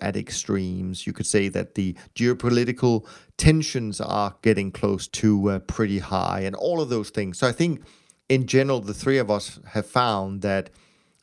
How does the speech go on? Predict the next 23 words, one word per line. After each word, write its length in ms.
you 140
know, 220
global 400
macro 800
is 180
important 580
to 100
pay 240
attention 580
to. 320
And 120
of 140
course, 300
we 140
know 520
that 420
whatever 520
happens 420
from 180
a 60
global 340
macro 400
standpoint 880